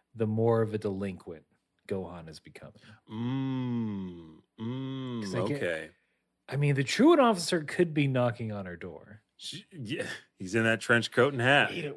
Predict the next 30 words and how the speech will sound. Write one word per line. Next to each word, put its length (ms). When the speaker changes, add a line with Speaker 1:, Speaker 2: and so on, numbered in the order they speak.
Speaker 1:
wait 240
a 40
minute. 380
This 320
could, 240
okay. 400
Speaker 2:
What 120
are 60
you 120
Speaker 1:
This 120
Speaker 2:
thinking? 220
Speaker 1:
could 60
get 320
dark, 560
<laughs> 500
but 680
Speaker 2:
Give 180
it 80
up. 200
Speaker 1:
you 320
have 680
a 60
child 600
who 320
I 80
guess 260
is 120
just 340
entering 340
school. 500